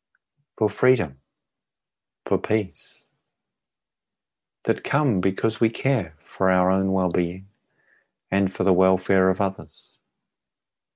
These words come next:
And allowing that aspiration to be expressed in a gentleness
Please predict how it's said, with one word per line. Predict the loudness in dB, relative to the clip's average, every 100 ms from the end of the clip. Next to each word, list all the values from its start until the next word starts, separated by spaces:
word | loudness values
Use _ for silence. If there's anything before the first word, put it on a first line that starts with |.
| _ _ _ _ _ _ _ _ _ _ _ _ _ _ _ _ _ _ _ _ _ _ -8
And | -2
allowing | 2 2 4 2 0
that | -2 -2
aspiration | -2 -4 -2 0 0 -4 -10
to | -4
be | -2
expressed | -4 -10 -6 -4 -4 -6 -14 -8
in | -4
a | -4
gentleness | -4 -6 -6 -10 -10 -14 -20 -20 -20